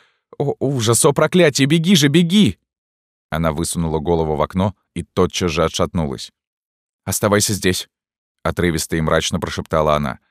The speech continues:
судорожно сжимая руку цыганки, помертвевшей от ужаса. "Оставайся, не дыши! Солдаты повсюду! Тебе нельзя выйти! Слишком светло".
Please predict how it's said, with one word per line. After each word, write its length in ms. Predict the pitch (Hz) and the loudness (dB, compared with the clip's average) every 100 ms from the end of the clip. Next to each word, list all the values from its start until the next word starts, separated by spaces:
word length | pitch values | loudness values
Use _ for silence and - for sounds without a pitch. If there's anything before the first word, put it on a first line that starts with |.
| _ - | _ -8
судорожно 560 | - 92 95 82 90 | -4 -2 -2 0 -2
сжимая 420 | 76 82 82 80 | -2 -2 0 0
руку 220 | 80 80 82 | 0 -4 -6
цыганки, 460 | 85 78 87 - | -2 0 -2 -4
помертвевшей 720 | 69 82 85 - 80 - 85 | -4 -2 -2 -2 -4 -2 -2
от 120 | 80 | -2
ужаса. 400 | 85 69 - 58 _ _ _ _ _ _ - | -6 -6 -8 -10 _ _ _ _ _ _ -8
"Оставайся, 760 | 85 - 101 92 76 - 104 _ _ _ _ | -6 -2 -2 -2 -4 -8 -10 _ _ _ _
не 140 | - 98 | -4 -2
дыши! 420 | 101 - 65 69 _ _ _ | -2 -6 -12 -16 _ _ _
Солдаты 500 | - 101 92 98 98 | -4 0 2 0 -2
повсюду! 540 | 101 101 - 76 64 - _ _ - | -6 -8 -8 -10 -12 -18 _ _ -8
Тебе 240 | 101 92 | -4 0
нельзя 360 | 92 101 101 71 | 0 -2 -4 -6
выйти! 400 | 73 69 - - _ - | -8 -10 -14 -16 _ -10
Слишком 460 | - 90 90 104 | -6 -4 -4 -6
светло". 500 | 101 104 - 80 67 | -6 -6 -8 -8 -8